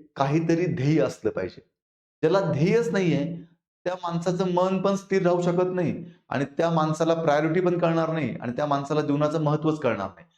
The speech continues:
त्यामुळे तुमच्या आयुष्यामध्ये काहीतरी ध्येय असलं पाहिजे. मग ते काही असू शकतं. तुम्हाला डॉक्टर व्हायचंय, इंजिनिअर व्हायचंय, प्रशासकीय अधिकारी व्हायचंय किंवा तुम्हाला एखादा बिझनेस करायचा आहे, तुम्हाला राजकारणी व्हायचं आहे, काहीही, काहीतरी ध्येय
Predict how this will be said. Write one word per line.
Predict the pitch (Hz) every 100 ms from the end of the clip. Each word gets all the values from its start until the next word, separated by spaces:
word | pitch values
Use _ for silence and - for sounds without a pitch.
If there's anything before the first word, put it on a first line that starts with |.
| _ _
त्यामुळे | 147 165 185 233 - - - -
तुमच्या | 147 151 196
आयुष्यामध्ये | - 151 151 165 147 127 135 143
काहीतरी | 131 120 156 160 147 160
ध्येय | 107 120 139
असलं | 113 - 104
पाहिजे. | 95 92 117
मग | 151
ते |
काही | 208 185 240
असू | 208 175
शकतं. | - - 92 - _ _ _ _ _
तुम्हाला | 120 127 123 120 117
डॉक्टर | 117 - 127
व्हायचंय, | 120 117 120 117
इंजिनिअर | 113 120 123
व्हायचंय, | 113 107 117 117
प्रशासकीय | 117 117 - 123
अधिकारी | 104 113 123 123
व्हायचंय | 110 107 113 110
किंवा | 113 _ _ - 107
तुम्हाला | 113 113
एखादा | 113 120
बिझनेस | 110 117 123 131 -
करायचा | 113 113 113 110
आहे, | 107
तुम्हाला | - 110 110
राजकारणी | 104 - 120 113 120
व्हायचं | 107 104 107
आहे, | 104 107 - _ _
काहीही, | 139 175 233 180 - - - - _ _ _ _ -
काहीतरी | 107 165 156 147 143
ध्येय | 104 113 123